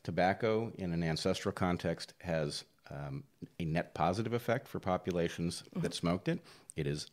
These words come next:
Speaker 1: likely that that has been disrupted by the way, uh, tobacco is now currently delivered. But even in the current context, I believe there is some evidence that in cases of Parkinson's, it has some sort of
Speaker 2: Mm.
Speaker 1: positive effect.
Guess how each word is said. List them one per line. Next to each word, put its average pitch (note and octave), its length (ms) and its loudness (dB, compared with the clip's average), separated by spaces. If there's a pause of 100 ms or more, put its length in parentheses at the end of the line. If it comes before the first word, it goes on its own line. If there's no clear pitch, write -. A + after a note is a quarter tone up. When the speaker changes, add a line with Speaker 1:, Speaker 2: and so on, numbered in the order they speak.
(120)
Speaker 1:
likely F2 360 2
that D#2 160 -4
that D#2+ 140 4
has D#2 100 0
been D2+ 200 -2
disrupted E2 640 0
by D#2 160 2
the D2+ 100 -4
way, D2+ 400 2 (340)
uh, C#2 280 -8
tobacco D2+ 420 0
is D2 180 -4
now C#2+ 360 0
currently C2+ 340 -4
delivered. G#2+ 380 4
But F#2 100 2
even G3 260 6
in F#3+ 80 8
the E3+ 60 6
current C#3+ 320 4
context, A2+ 580 0
I E2 80 -2
believe F#2+ 540 2
there F2+ 160 2
is E2+ 100 0
some F#2 220 0
evidence G2 540 2 (480)
that F2+ 280 4
in F2 260 0
cases F#2 500 0
of C#2+ 240 -6 (560)
Parkinson's, D3 800 -2
it C#3 100 -2
has C3+ 220 0
some C#3 180 0
sort C#3 240 -2
of C3 100 -2
Speaker 2:
Mm. - 140 -20
Speaker 1:
positive B2 500 0
effect. B2+ 440 -2